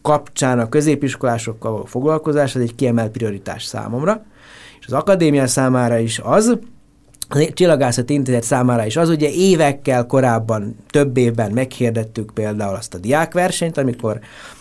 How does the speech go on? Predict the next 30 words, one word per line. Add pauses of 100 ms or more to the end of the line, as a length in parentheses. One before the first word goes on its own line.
(160)
ö,
Magyarország
egyik
legjobb
távcsövével
felajánlottuk
azt,
hogy
versenypályázati
rendszerben
középiskolás
diákokat (220)
fogadunk. (320)
Tehát (140)
az
volt
a
feladat,
és
majd
most
idén
tavasszal
megint
meghirdetjük
ezt
a,
a
versenyt,
hogy